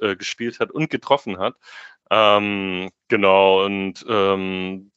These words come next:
bin jetzt, äh, leb mittlerweile in Berlin,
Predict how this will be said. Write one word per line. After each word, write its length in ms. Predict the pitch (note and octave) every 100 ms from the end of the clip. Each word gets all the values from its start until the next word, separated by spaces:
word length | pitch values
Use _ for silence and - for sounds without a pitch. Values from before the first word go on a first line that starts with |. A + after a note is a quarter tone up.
| -
bin 240 | A2+ A2
jetzt, 640 | G#2+ G#2+ - - - _ _ _ -
äh, 600 | A2+ A2 A2 G#2+ F#2+ G2
leb 420 | G2+ A2+ A2+ -
mittlerweile 420 | A2+ G#2+ G2+ G2+
in 120 | G2
Berlin, 480 | G2 G#2 D3+ F3 E3+